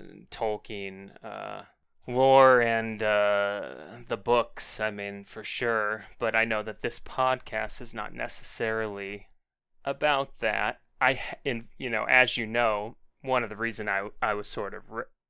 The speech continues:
reticent of, to come on the podcast is because I haven't been following the development of the Prime show as closely as I know you and some others are because of the reasons we've discussed,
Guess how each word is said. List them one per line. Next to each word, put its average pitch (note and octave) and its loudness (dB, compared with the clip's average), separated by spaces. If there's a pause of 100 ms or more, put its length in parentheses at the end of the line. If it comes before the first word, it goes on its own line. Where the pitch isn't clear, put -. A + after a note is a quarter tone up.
(260)
reticent C3 0
of, A#2 -12
to A#2 -12
come A#2+ -2
on A#2 -6
the A2 -14
podcast G#2+ -8
is A2 -14
because - -12 (220)
I G#2+ -2
haven't A2+ 4
been G#2 -10
following G2+ -6
the G2 -20 (560)
development G#2 -2
of - -16
the - -20
Prime B2 -2
show F#2+ -8
as G2 -10
closely G2+ -8
as G#2 -12
I G#2 -12
know G2+ -12
you G#2+ -8
and G2+ -14
some G2+ -8
others G#2+ -4
are G2 -8 (260)
because G#2+ -4
of G2+ -16
the G#2 -12
reasons G2 -16
we've F#2 -16
discussed, - -10